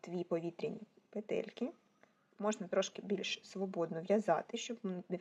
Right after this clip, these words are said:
пишніший. Стовпчик з накидом у ту саму петельку, що робили і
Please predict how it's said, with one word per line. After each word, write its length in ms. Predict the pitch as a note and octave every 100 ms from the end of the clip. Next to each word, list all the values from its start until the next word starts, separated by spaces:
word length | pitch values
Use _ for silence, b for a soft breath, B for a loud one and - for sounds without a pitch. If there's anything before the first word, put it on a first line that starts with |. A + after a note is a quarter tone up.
| -
пишніший. 680 | - A3 - D#3+ D#3 - C4 - _ _ b b b
Стовпчик 800 | b - - A3 A3 - F3 -
з 100 | F3
накидом 640 | F3+ E3 - - F3+ G#3+ F4+
у 120 | G#3+ G3
ту 220 | - G#3+
саму 360 | - F3+ E3
петельку, 760 | - A3 - D#3 - - B3 F#4 _ _ _ _ _ _ _ _ b b -
що 260 | - F#3
робили 420 | E3+ F3+ B3 C#4 -
і 180 | F#3+